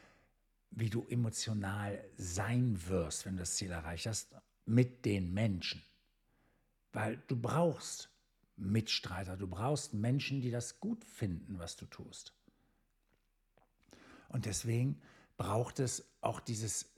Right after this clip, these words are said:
diese Gewissheit, wie fühlt es sich an, wie gehen die Menschen mit mir um und wie gehe ich mit den Menschen um im Ziel. Und das kann ich heute anfangen zu trainieren, mit Menschen so zu reden. Und ich werde die Richtigen allein schon deswegen anziehen, weil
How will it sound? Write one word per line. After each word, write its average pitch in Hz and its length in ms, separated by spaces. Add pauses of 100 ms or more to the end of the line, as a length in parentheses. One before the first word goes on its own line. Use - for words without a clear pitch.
(120)
diese 113 260
Gewissheit, 110 680
wie 117 80
fühlt 131 240
es 110 120
sich 113 200
an, 117 320
wie 131 160
gehen 123 240
die 123 100
Menschen 120 360
mit 123 160
mir 104 160
um 165 220
und 127 240
wie 113 160
gehe 117 260
ich 120 140
mit 95 140
den 78 100
Menschen 78 320
um - 200 (720)
im 104 200
Ziel. - 340 (380)
Und 180 100
das 165 100
kann 123 160
ich 87 140
heute 80 240
anfangen 107 260
zu - 140
trainieren, 196 520 (840)
mit - 240
Menschen 104 300
so 113 140
zu - 180
reden. 165 300
Und 98 120
ich - 120
werde 92 140
die 113 80
Richtigen 113 400
allein 151 380
schon 170 260
deswegen 120 580 (120)
anziehen, 143 720
weil 107 360